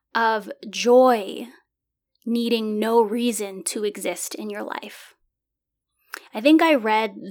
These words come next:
this phrase in a Robert Holden book. I believe it was, I believe it was,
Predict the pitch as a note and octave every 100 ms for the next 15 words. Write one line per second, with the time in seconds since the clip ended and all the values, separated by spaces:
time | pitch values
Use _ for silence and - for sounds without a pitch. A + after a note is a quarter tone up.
0 | F#3 G#3+ G#3 - - - - A3 G#3 G#3
1 | F#3+ - G3+ G3 G#3 - G#3+ - - -
2 | A3+ G3+ G3+ G3+ - - - G#3+ A#3+ B3
3 | C#4+ C#4+ - G#3+ G#3+ A3 G#3+ A3 G#3 G#3
4 | G#3 G#3 G3 - _ _ _ _ _ _
5 | _ _ _ _ _ _ _ _ _ _
6 | - _ _ _ _ _ _ _ _ A3+
7 | A#3 C#4+ D4 D4 - A#3 A#3 G#3